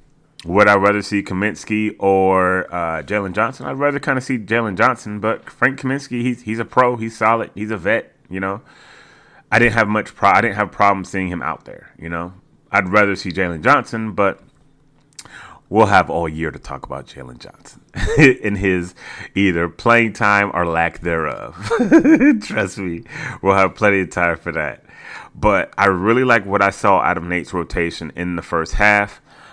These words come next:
uh, mainly being staggering Trae, staggering DeJounte. Um, there's been a lot of talk about that, but today was the first time we kinda saw what that looked like. So you stagger Trae in the first,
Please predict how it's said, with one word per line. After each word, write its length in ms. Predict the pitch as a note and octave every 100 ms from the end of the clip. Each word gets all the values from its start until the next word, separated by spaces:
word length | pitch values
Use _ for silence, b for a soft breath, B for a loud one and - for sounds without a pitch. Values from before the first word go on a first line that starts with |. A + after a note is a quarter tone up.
| B
uh, 300 | E2+ E2 D#2+ -
mainly 440 | F2+ G2 G2 F#2+
being 560 | E2 F2+ F2 E2+ E2 -
staggering 760 | - - F#2+ F#2 F2 F2+ F2
Trae, 460 | - F#2+ F#2 F2 E2
staggering 840 | - F2+ F2 E2+ F2 E2+ E2 C2
DeJounte. 760 | D#2 D#2 F#2 E2+ F2 E2+ E2+ - B B B B
Um, 480 | D#2+ D#2+ D2+ D2+ _ _ _ _ _ -
there's 220 | A2 F#2
been 160 | F2 G#2+
a 60 |
lot 180 | F#2+ F2+
of 160 | - -
talk 400 | - B2 D#3 F#2+
about 320 | D#2 C#2 -
that, 280 | A#1+ C#2 _ _ b b b b -
but 320 | F#2+ - -
today 320 | G2+ F#2+ G#2
was 140 | F#2+
the 80 | F#2
first 300 | - G2 F#2
time 240 | - F2+ F2
we 100 | E2+
kinda 220 | F2 D#2+
saw 360 | - G2 E2
what 500 | D2+ D2+ E2+ G2 -
that 220 | F2 C#2+ D2
looked 360 | E2 E2 -
like. 360 | C#2 A1 G1+ -
So 340 | - F2 D#2 - B B B
you 60 | D#2
stagger 360 | - G2+ F#2+
Trae 260 | F2+ G#2+ G2
in 100 | F2+
the 60 | F2
first, 520 | C#3 C#3+ C#3+ -